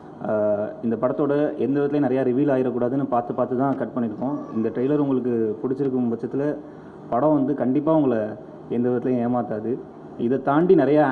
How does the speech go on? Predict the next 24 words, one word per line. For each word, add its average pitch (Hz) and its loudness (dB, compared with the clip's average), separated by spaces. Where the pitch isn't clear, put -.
ஆங்கிள்ஸ் 151 4
இருக்கு 117 0
இந்த 113 -2
படத்துல. 117 -2
ஆ, 107 -2
இதுல 120 2
வந்து 135 4
ஒரு 139 4
தாய் 135 2
மாமனுக்கும், 147 2
ஆ, 117 0
மாப்பிள்ளைக்குமான 135 2
ஒரு 113 2
பியூட்டிஃபுல்லான 131 0
எமோஷன் 143 0
இருக்குன்றதை 127 2
மட்டும் 127 0
தான் - -
ப்ரொஜெக்ட் 131 -2
பண்ணியிருக்கோம். 113 -4
அதுதான் 123 2
படத்தோட 139 0
ஆங்கரிங் 143 2
பாயிண்ட். 123 -2